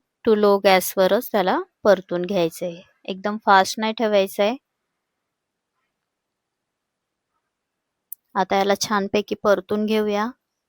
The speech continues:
तर कांदा पूर्ण शिजेपर्यंत आपल्याला परतवायचा आहे.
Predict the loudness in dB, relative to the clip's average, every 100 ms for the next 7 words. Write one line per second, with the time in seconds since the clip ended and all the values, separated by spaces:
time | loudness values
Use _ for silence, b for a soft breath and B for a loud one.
0 | _ _ _ _ _ _ _ _ _ _
1 | _ _ _ _ _ _ _ _ -4 0
2 | 2 2 2 2 0 0 -2 -2 -2 -2
3 | -2 -2 -2 -4 -4 -2 0 0 0 0
4 | 0 0 -2 -2 -2 -2 -6